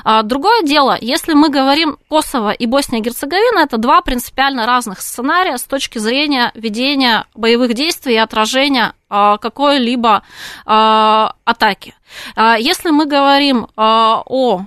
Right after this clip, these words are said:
а, Косово, то я убеждена, что, а, косовары будут делать максимум возможного, чтобы спровоцировать именно Белград на какие-то, а, инициативные действия. А, и тогда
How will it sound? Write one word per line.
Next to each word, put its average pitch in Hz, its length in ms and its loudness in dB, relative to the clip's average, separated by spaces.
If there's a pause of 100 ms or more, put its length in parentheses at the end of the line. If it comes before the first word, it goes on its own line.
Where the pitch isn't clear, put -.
а, 214 240 2
Косово, 359 520 0
то 247 120 -4
я 311 260 2
убеждена, 277 640 0
что, 277 840 0
а, 226 400 2
косовары 294 560 2
будут 240 280 0
делать 262 320 2
максимум 247 520 0
возможного, 269 680 2
чтобы 269 340 0
спровоцировать 240 880 0
именно 247 300 0
Белград 226 520 0
на 247 120 0
какие-то, 247 640 -4 (180)
а, 214 300 2
инициативные 226 960 0
действия. - 480 -10 (440)
А, 233 260 4
и 269 140 -4
тогда 302 280 0